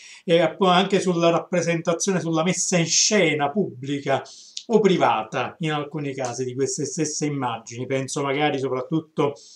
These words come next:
agli studi che vengono fatti, che sono stati fatti in ambito storico-artistico, su cui non mi allargo perché non sono competente, ma soprattutto, eh, le posizioni di Michele Bacci sul valore, no, anche delle,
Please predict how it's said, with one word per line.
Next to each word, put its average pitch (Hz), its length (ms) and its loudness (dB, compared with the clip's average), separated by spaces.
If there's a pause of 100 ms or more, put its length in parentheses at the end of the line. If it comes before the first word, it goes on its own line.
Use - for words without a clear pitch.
(160)
agli 151 260 0
studi 165 320 -4
che 143 160 0
vengono 139 380 -2
fatti, 147 380 -2
che 131 100 -2
sono 131 200 -6
stati 127 260 -4
fatti 131 300 -6
in 131 60 0
ambito 139 380 -4
storico-artistico, 143 920 -2
su 139 80 -2
cui 170 240 4 (440)
non 190 260 8
mi 180 120 6
allargo 165 600 6
perché 151 280 -2
non 156 160 -2
sono 151 240 -2
competente, 151 760 0
ma 135 120 -4
soprattutto, 139 720 -4 (480)
eh, 151 240 2
le 151 120 4
posizioni 156 600 0
di 143 100 -4
Michele 143 400 -2
Bacci 143 560 -4
sul 139 240 -6
valore, 147 640 0
no, 139 240 -4
anche 143 300 -6
delle, 135 480 -2